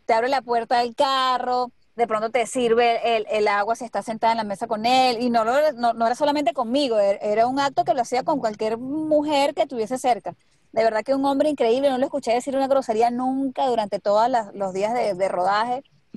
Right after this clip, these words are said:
Y fue una experiencia increíble. <laughs> ¿De dónde sacaron esa foto?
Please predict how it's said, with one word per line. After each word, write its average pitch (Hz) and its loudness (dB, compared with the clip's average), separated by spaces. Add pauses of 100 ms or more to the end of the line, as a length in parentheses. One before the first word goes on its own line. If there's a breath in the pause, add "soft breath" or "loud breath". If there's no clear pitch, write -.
Y - -6
fue 302 -6 (160)
una 359 -12
experiencia 370 -6
increíble. 277 2
<laughs> - -2
¿De 269 4
dónde 277 2
sacaron 240 0
esa 233 0
foto? 202 -4